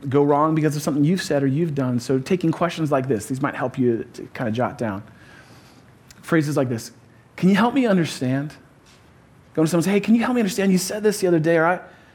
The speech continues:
Can you help me understand?" Or, "Hey, I wanna let you know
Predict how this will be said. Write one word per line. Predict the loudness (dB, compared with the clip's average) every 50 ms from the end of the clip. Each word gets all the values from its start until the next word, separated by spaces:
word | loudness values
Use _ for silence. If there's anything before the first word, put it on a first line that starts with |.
| _ _ 0
Can | 2 2
you | 4
help | 4 2 2
me | 0 0
understand?" | 0 0 -2 -4 -4 -4 -2 -2 -4 -6 -10 -14 -20 -20 -20 -20 _ -20 -20 -20 -20 -20 _ _ _ _ _ -20 -20 -20 -20 -20 -4 0 2
Or, | 4 4 4
"Hey, | 2 0 0
I | 2 2
wanna | 4 4 4 4 4
let | 4 2 2
you | 2 2 4
know | 4 4 2 0